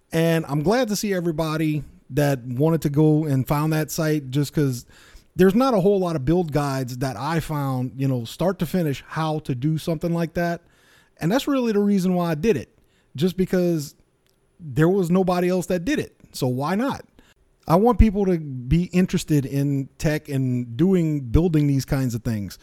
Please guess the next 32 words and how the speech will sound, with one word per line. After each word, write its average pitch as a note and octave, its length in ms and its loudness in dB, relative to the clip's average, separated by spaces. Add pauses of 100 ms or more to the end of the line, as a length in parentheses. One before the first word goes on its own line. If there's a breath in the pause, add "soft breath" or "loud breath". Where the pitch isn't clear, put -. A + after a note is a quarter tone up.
(460 soft breath)
So D#3 300 4
if D3+ 420 2
that's D3 340 -4
what A3+ 120 2
it F#3 80 -2
takes, F#3+ 280 -2
is D3+ 200 -2
doing D#3+ 420 4
little D3 200 0
build D3 280 2
guides D3+ 360 -2
like D3 240 -6
this D3 320 -4
and C3 580 -2
different D3+ 240 0
things D#3 180 0
like D3+ 180 -2
that D3 220 -4
to C#3+ 60 -6
get C3 180 -4
people C#3 280 -4
interested D3+ 460 -2
in D#3 140 2
it, D#3+ 180 -2 (480 soft breath)
just G#3+ 220 2
to D4 80 2
see B3+ 340 0
if F#3+ 140 4
you D#3 140 0
can D3+ 500 0
build G3 320 0
it, C#4 140 -8